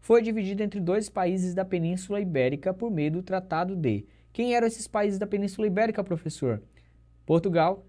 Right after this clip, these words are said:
e Espanha, Península Ibérica que fica na Europa, né? Aí nós temos lá o Tratado de A,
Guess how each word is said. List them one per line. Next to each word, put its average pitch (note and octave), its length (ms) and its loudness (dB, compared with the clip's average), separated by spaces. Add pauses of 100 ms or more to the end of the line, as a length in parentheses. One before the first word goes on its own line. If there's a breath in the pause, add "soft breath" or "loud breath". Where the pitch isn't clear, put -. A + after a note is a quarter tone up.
e D#3+ 140 2
Espanha, A3 520 0
Península D#3 520 -2
Ibérica D#3+ 420 0
que A3+ 200 -8
fica G3 260 -4
na G3 100 -2
Europa, D3+ 460 0
né? F#3 180 -4 (460 soft breath)
Aí F#3+ 80 4
nós G#3 160 -2
temos G#3 200 -2
lá D#3+ 120 4
o A#2 60 2
Tratado F#3+ 420 0
de C#3 300 0 (240)
A, D3+ 240 2